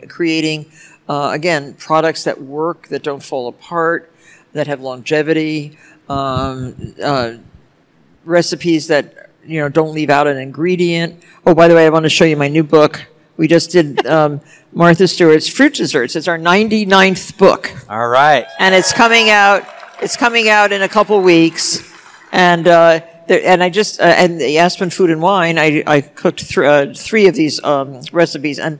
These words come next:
Speaker 1: uh, and it's so nice to revisit the recipes that you've worked so hard when you're creating a book,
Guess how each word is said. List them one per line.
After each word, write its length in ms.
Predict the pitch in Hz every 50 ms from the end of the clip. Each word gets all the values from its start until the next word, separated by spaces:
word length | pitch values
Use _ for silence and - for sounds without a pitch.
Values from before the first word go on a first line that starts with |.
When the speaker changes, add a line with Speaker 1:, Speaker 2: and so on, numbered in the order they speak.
| _ - - - - - _ _ _
Speaker 1:
uh, 300 | - 160 151 151 147 - -
and 160 | - 175 175
it's 100 | 170 -
so 120 | - 226
nice 260 | 214 208 190 185 - -
to 140 | 180 156 165 - - - _ _ - -
revisit 720 | - 170 175 196 214 214 185 147 175 190 170 165 190 - -
the 80 | 170
recipes 500 | 160 165 165 165 - 156 - 170 156 143
that 100 | 175 139
you've 220 | 143 160 156 151 160
worked 220 | 170 180 170 - -
so 160 | - 170 160
hard 340 | - - 170 160 160 160 151
when 120 | 151 151
you're 180 | 143 147 143 143
creating 460 | - - 180 170 156 156 151 147 147
a 40 | 143
book, 440 | 135 160 170 156 147 147 143 -